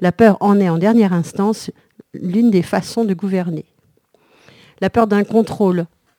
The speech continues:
la peur de la bac, la peur de se manger des coups et des insultes et un outrage si on la ramène un peu trop.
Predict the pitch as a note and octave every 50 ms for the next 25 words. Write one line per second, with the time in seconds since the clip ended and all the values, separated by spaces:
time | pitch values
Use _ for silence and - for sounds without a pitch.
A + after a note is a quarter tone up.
0 | _ _ _ E3+ F3+ F#3+ - A#3 A3 G3+ G3 F#3+ F#3 F3 E3 F3+ F3 - - -
1 | - _ _ _ _ _ _ _ _ - - F#3 - A#3+ B3 A3 F#3+ G3+ - -
2 | - F#3+ G3+ G#3+ A3 G#3 F#3+ A3 G3 D#3+ E3+ - - - B3 A3+ G3 E3+ F#3 E3+
3 | G3 G#3 G#3 G3+ - - - G#3 F3+ D#3+ - - - - _ _ _ _ - E3+
4 | F3+ F#3 F#3+ F#3+ F3+ - - - B3 C4 C4+ B3 - - - F3 E3+ F3 E3+ E3
5 | G#3 G#3+ G#3+ G#3 G3+ F#3 - F#3+ F#3 - - - D3+ D3